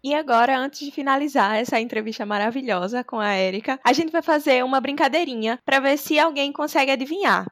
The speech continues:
A Érica vai falar duas verdades e uma mentira. Você deixa pra gente nos comentários, seja no Instagram ou no Twitter, usando a hashtag Somos Cíntia,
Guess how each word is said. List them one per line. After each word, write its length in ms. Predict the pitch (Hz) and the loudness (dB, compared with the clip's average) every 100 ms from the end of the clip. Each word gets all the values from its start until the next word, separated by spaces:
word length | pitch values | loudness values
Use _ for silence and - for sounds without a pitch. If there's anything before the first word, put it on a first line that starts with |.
| - | 2
A 120 | 226 269 | 6 6
Érica 220 | 311 330 | 6 2
vai 100 | 302 | 2
falar 300 | 311 254 214 | 4 4 4
duas 480 | 202 202 320 370 359 | -2 -4 0 0 2
verdades 720 | 359 339 214 196 214 262 - - | 2 6 6 6 4 -8 -8 -4
e 140 | 254 | -2
uma 160 | 285 311 | 0 -2
mentira. 580 | 370 381 214 180 185 - - | -2 -4 -4 -2 -4 -8 -2
Você 260 | 240 254 | 0 2
deixa 600 | 294 294 311 339 294 277 - | 4 4 4 4 4 2 2
pra 180 | 277 302 | 4 4
gente 440 | 269 240 247 262 | 2 -2 -2 -6
nos 180 | 247 269 | -6 -6
comentários, 840 | 269 254 277 226 214 214 247 - - | -4 -4 2 6 6 4 -2 -8 -20
seja 420 | - - 262 311 277 | -4 2 4 4 -2
no 360 | 269 262 247 254 | -2 -4 -6 -6
Instagram 600 | 247 277 226 226 208 - _ - | -2 -2 0 -2 -2 -6 _ 0
ou 160 | 240 269 | 2 2
no 160 | 294 | -2
Twitter, 540 | 294 277 214 202 226 247 - _ | -4 -4 -4 0 0 -2 -16 _
usando 280 | 247 233 247 | -2 2 2
a 20 | |
hashtag 460 | 277 247 - 233 214 | 4 2 2 2 2
Somos 340 | - 247 285 320 | -4 -6 -6 -8
Cíntia, 460 | 262 226 233 240 | -8 -6 -2 -4